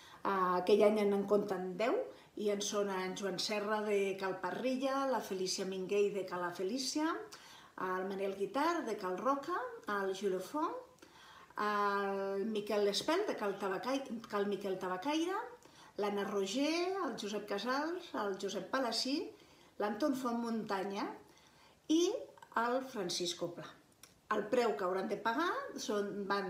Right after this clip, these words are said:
entre cinc i quinze pessetes, segons la importància de la fonda o dels banys. I ja el mil nou-cents divuit és l'any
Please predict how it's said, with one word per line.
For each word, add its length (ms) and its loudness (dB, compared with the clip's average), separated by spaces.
entre 640 -4
cinc 460 -2
i 100 -4
quinze 320 -4
pessetes, 540 -2
segons 420 -2
la 80 0
importància 840 -4
de 260 0
la 160 0
fonda 540 -4
o 400 4
dels 300 -4
banys. 320 -14
I 140 -2
ja 180 6
el 160 0
mil 200 -2
nou-cents 360 -4
divuit 560 0
és 240 0
l'any 320 0